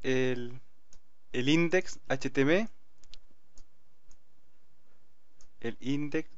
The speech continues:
H T M, que carga el controlador parametrizable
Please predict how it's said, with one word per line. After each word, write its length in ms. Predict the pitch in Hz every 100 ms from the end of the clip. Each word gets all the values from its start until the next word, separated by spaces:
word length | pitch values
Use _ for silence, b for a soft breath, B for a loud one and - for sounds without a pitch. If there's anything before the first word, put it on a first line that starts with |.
| -
H 260 | - 123 127
T 160 | 135 143
M, 280 | 165 196 - - - - - - - - - -
que 140 | - 135
carga 580 | 151 165 160 180 180 - -
el 360 | 143 143 143 135
controlador 720 | 143 131 135 135 139 156 - - - - - - - - - -
parametrizable 880 | - 147 151 151 135 - 147 92 -